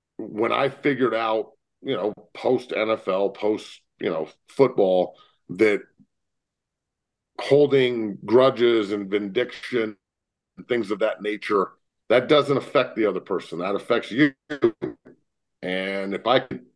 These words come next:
give any advice to, to people out there, everyone, it's that forgiveness is for you.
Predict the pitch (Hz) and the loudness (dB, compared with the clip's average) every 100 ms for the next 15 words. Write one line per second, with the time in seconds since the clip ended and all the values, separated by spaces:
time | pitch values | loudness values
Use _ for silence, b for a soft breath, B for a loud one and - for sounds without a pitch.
0 | - - 139 113 - 160 151 101 73 90 | -20 -2 2 2 4 6 6 4 0 -2
1 | 82 - - 90 - - 98 101 87 87 | -2 -4 -4 -4 -4 -6 -2 -2 0 0
2 | 90 82 - 82 78 _ 165 139 110 69 | 0 0 -2 -2 -4 _ 2 4 0 0
3 | 67 - b b b b b b - 107 | -8 -14 b b b b b b 2 2
4 | 98 113 113 104 - _ _ - 120 95 | 4 4 6 2 -4 _ _ -2 0 6
5 | 143 127 127 - 95 - 90 82 107 156 | 4 6 2 0 -4 -4 -4 2 4 4
6 | 160 | 2